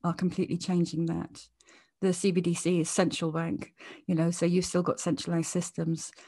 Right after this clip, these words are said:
rather than the DeFi, which is not requiring those centralized organizations to allow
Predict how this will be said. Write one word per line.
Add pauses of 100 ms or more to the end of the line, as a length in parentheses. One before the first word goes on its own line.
(160)
rather
than
the
DeFi,
which
is (380)
not
requiring
those
centralized
organizations
to
allow